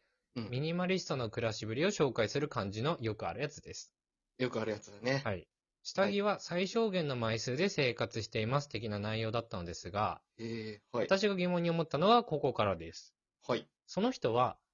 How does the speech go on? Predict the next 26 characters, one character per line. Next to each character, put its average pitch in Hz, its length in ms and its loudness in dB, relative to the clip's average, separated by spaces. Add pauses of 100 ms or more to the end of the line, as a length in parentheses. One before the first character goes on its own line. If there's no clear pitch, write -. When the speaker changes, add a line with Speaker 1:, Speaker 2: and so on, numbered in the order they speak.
Speaker 2:
そ - 200 0
こ 311 160 -2
そ 269 160 -2
こ - 120 -2
の 131 140 0
値 110 160 0
段 151 240 2
の 156 80 0
も 156 100 0
の 156 160 2
を 107 80 2
長 190 320 2
く 143 140 -4
大 127 240 0
切 135 260 -2
に 143 120 0
履 123 140 -4
き 147 120 -4
続 139 320 -2
け 165 140 2
る 156 60 2
の 120 140 0
で 98 80 2
は 92 80 0
な 110 140 0
く、 120 440 0